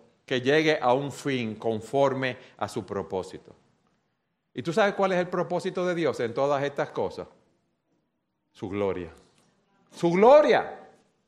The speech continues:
El propósito de Dios para hacer todo lo que hace es para su gloria, su gloria, para que el mundo esté lleno del conocimiento de la gloria de Dios, como las aguas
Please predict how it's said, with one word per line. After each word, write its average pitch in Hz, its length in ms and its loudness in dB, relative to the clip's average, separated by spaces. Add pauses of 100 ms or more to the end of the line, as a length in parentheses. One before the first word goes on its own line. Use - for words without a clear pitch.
(1500)
El 208 200 6
propósito 269 760 8
de 262 100 8
Dios 226 280 6
para 185 240 6
hacer - 760 2
todo 269 280 10
lo 226 140 8
que 202 180 4
hace 165 480 6
es 180 120 4
para 190 260 6
su 170 140 0
gloria, 123 420 4 (320)
su - 140 0
gloria, 131 440 4 (160)
para 202 240 8
que 196 120 6
el 180 120 6
mundo 247 380 6
esté 208 500 4
lleno 269 360 8
del 208 180 4
conocimiento 196 960 4
de 190 140 2
la 135 180 4
gloria 165 540 4
de 127 120 0
Dios, 214 380 6 (260)
como 139 280 2
las 123 300 4
aguas 185 680 6